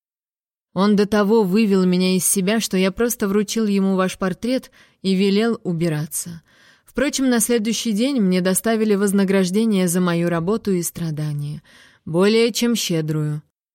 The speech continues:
Всё-таки в его сиятельстве совесть осталась, улыбнулась я.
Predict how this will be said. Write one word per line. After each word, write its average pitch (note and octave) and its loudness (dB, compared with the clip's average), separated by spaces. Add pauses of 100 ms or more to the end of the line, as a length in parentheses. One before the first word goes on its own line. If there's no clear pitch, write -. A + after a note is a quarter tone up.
(300)
Всё-таки A#3+ -2
в F#3 -2
его F#3 2
сиятельстве G3 -2
совесть G3+ -2
осталась, D#3+ -2
улыбнулась D#3 -4
я. D#3 -8